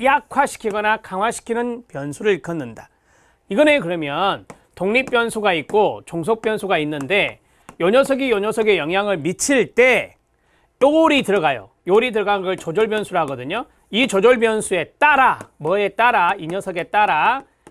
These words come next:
이것이 강할 수도 있고 이것이 약하게 나타날 수도 있다는 거예요. 독립 변수가 원인, 이 녀석이 결과인데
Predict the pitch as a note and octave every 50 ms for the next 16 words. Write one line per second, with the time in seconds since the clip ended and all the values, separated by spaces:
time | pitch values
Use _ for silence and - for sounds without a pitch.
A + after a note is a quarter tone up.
0 | _ _ - - E3 G3 A3+ C4 A3+ - B3 B3+ B3+ B3 - - - G3 F#3+ F#3+
1 | F#3 F3+ F3 - - - B3+ C#4 C4 C4 B3 - - C#4+ C4+ C4 C4 A#3 G3 F#3
2 | G#3 G3+ - A#3+ A3+ G#3 E3+ - - - G3+ G3+ A3 F#3 D3 - - E3+ E3+ D#3
3 | - - F#3 D3 D3 E3 D3+ D3 C3 A2 G#2 G#2+ - - _ _ _ _ _ _
4 | _ _ _ _ _ _ _ _ - F3+ G3+ A3+ C4 C#4 C4+ C#4 B3+ B3+ A3+ A3+
5 | A3+ G#3 E3+ D#3+ F#3 G#3+ A3+ A3 F3+ C3 G#2+ - D#3 F3 G#3 A3 G#3 G#3+ G#3 F#3+
6 | - - - E3+ F3 E3 G#3 G#3+ G3 D#3+ D#3 G3+ F#3+ C3 G#2 -